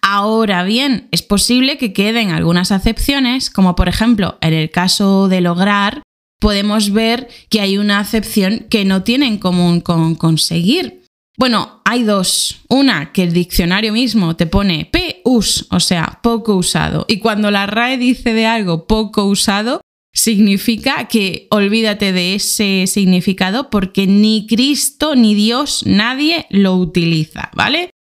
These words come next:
Poco usado para la rae es algo grave, es algo ya de, el siguiente paso es eliminar esta acepción.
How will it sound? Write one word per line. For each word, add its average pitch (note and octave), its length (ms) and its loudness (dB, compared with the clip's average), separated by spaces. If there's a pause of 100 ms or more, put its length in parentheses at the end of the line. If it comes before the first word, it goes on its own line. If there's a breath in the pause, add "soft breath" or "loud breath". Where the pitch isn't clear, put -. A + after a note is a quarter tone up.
(160)
Poco C4 340 0
usado A#3 420 0
para G#3+ 220 -2
la G3+ 160 -2
rae B3 720 -4
es - 180 0
algo G#3 260 0
grave, F3 680 0
es F#3 140 0
algo G3+ 260 2
ya G3 500 -2
de, F3 360 -2
el F#3+ 100 0
siguiente G#3 500 -2
paso G#3 480 -2
es G#3+ 360 -2
eliminar G3 720 2
esta E3+ 460 -2
acepción. E3 720 -2